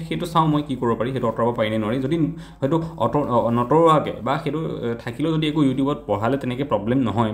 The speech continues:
বেলেগৰ পি ডি এফ লৈ পেলাই, তেতিয়াহ'লে সেইটো, আ, মোৰ কাৰণে easy হ'ব, আকৌ type চাইপ কৰিব লগা নহ'ব আৰু আমি বহুত ভালকৈ first কাম, মানে বস্তুবিলাক কৰিব পাৰিম, ঠিক আছে? নহ'লে অকণমান time লাগিব আমাক ক্লাছবিলাক আহোঁতে। চ' তেনেকৈ মই ভাবিছোঁ কৰিম Static জি কে,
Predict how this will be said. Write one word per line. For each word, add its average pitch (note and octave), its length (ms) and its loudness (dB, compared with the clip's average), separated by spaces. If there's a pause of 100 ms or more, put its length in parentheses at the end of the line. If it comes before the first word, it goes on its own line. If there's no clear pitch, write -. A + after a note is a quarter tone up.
বেলেগৰ G2+ 300 0 (120)
পি G2+ 120 -10
ডি G2 100 -6
এফ G2+ 140 -6
লৈ G2 120 -4
পেলাই, A2 220 -6
তেতিয়াহ'লে E3 380 0 (480)
সেইটো, D3 280 0
আ, B2 140 4 (140)
মোৰ A#2 160 0
কাৰণে C#3+ 200 2
easy B2 200 2
হ'ব, B2+ 160 2
আকৌ A#2+ 200 -2
type A#2 260 2
চাইপ B2+ 220 -2
কৰিব A#2+ 240 0
লগা B2 120 2
নহ'ব A#2+ 320 2
আৰু G#2 100 0 (100)
আমি A2+ 160 -2
বহুত A2+ 240 -6 (160)
ভালকৈ G2+ 280 -4 (240)
first C3 220 0 (140)
কাম, A#2 140 -2 (200)
মানে A2+ 140 0
বস্তুবিলাক A#2 400 -2
কৰিব A2+ 200 2
পাৰিম, F#2+ 180 -6 (180)
ঠিক D#3 140 -8
আছে? D#3 140 -4
নহ'লে C3 300 0
অকণমান D3 220 -2 (100)
time B2 200 -2
লাগিব A2+ 220 0
আমাক G#2+ 180 -2 (200)
ক্লাছবিলাক G#2 400 -6
আহোঁতে। G2 220 -4 (560)
চ' E3 160 -6
তেনেকৈ E3 240 4
মই F3+ 140 4
ভাবিছোঁ D#3+ 320 0
কৰিম C#3+ 220 2
Static C#3 360 -2
জি C#3 160 -2
কে, E3 100 0